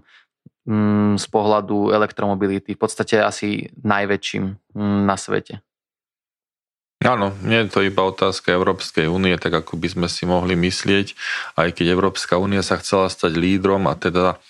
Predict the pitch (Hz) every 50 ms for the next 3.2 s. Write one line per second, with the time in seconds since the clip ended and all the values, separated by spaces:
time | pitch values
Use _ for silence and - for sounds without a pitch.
0 | - - - - - - - - 98 90 - - 95 92 82 95 95 87 - -
1 | 95 87 92 90 85 - 92 90 92 92 92 - - - 95 90 92 92 - 73
2 | 92 85 92 92 92 85 - 98 92 92 92 90 90 87 90 87 85 87 87 85
3 | 82 82 73